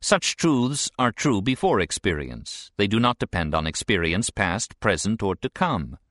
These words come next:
Therefore they are absolute and necessary truths. It is inconceivable that they should ever become untrue. But whence do we get this character of absoluteness and necessity?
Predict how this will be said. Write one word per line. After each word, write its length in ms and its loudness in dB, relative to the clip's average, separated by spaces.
Therefore 400 4
they 140 2
are 180 2
absolute 580 0
and 220 0
necessary 640 0
truths. 680 -6
It 140 0
is 120 -2
inconceivable 800 0
that 160 -4
they 140 0
should 180 0
ever 160 2
become 480 0
untrue. 680 -4
But 140 -2
whence 240 2
do 80 0
we 120 0
get 160 0
this 200 0
character 500 0
of 140 0
absoluteness 760 -2
and 200 -2
necessity? 800 -4